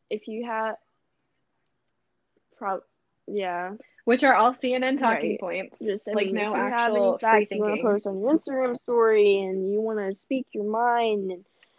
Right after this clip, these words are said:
Speaker 1: everything like that about conser-, about being conservative and the conservative life,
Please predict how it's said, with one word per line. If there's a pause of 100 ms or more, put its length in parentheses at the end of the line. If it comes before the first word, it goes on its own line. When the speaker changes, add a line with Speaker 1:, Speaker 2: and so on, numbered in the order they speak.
(280)
Speaker 1:
everything
like
that
about (260)
conser-,
about
being
conservative
and
the
conservative
life,